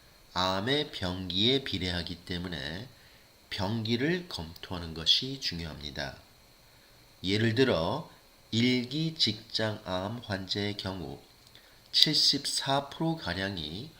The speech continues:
오 년 생존을 기대할 수 있습니다. 반면에 사 기 환자는 오 년 생존율이 육 프로 정도밖에 되지 않습니다.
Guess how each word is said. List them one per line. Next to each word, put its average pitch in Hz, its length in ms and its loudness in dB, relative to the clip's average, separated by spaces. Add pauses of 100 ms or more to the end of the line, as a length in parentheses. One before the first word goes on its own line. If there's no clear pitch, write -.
(480)
오 113 260 4
년 143 380 0
생존을 113 880 -2
기대할 80 340 -6
수 - 400 -4
있습니다. 71 680 -8 (920)
반면에 110 800 2 (460)
사 135 440 0
기 165 220 0
환자는 104 800 -2 (600)
오 110 260 2
년 143 320 0
생존율이 131 1040 -2 (600)
육 113 340 -2
프로 135 340 0
정도밖에 92 1000 -2
되지 90 280 -4
않습니다. 71 760 -10